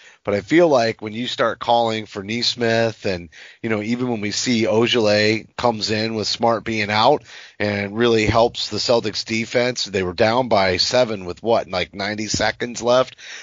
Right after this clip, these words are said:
against the Lakers, and they climb back in. I mean, I mean, even Walker, as much as you wanna kill him, he made a good defensive play to even be in position to take the winner.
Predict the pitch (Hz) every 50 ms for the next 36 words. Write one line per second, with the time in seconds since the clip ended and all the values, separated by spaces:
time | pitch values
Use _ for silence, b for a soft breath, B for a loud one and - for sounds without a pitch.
0 | B B - 110 95 117 117 113 110 - 110 98 101 101 110 113 - 131 127 127
1 | 131 127 113 110 92 90 82 - - 117 117 120 120 113 107 110 110 110 110 107
2 | - 113 110 113 120 127 123 113 92 92 87 92 - - _ - - - 98 107
3 | 98 95 95 - - 143 147 143 117 95 85 92 101 120 127 - - 98 87 85
4 | - - 120 120 - - - 92 98 98 95 92 82 80 B B B B B B
5 | B B B _ - - 143 156 147 117 90 82 90 98 101 95 101 110 117 104
6 | 95 85 113 113 104 82 - 107 113 120 113 - 95 87 - 98 90 - - 101
7 | 95 92 90 90 92 87 104 95 95 90 87 95 92 90 80 - 85 82 107 110
8 | 101 - 95 87 82 - 107 123 147 135 - 110 95 90 92 90 85 87 90 95